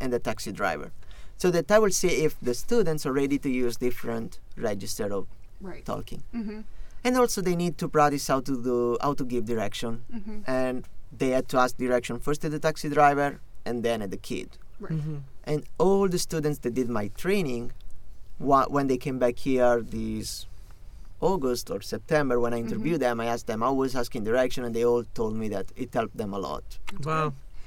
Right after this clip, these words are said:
Speaker 2: So let's kind of revisit the timeline of your data collection. So you've been preparing for this project, researching, putting together the, the program and getting the equipment. For how long?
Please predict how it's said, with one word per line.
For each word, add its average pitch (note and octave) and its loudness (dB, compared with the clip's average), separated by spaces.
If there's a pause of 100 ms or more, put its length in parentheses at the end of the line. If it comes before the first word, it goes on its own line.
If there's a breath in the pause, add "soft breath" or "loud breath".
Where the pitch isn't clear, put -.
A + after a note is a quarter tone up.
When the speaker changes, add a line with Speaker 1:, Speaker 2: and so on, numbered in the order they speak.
(360 loud breath)
Speaker 2:
So C4 -2
let's C4+ -2
kind F4+ 2
of D#4+ 0
revisit B3 -2
the A#3+ -2
timeline A3 -6
of G3+ -6
your G3+ -4
data G3 -2
collection. G3+ -8
So G#3 -6
you've A3 -6
been B3+ -2
preparing D#4 2
for B3 -6
this G#3 0 (400)
project, G#3 -2
researching, G3 0 (320)
putting A#3+ -4
together G3 -2
the, F#3 0 (280 soft breath)
the - -6
program G#3+ 0
and G3 2
getting F#3+ 0
the F#3 0
equipment. G#3 -6 (500 loud breath)
For A3+ -2
how C#4+ -4
long? F4 2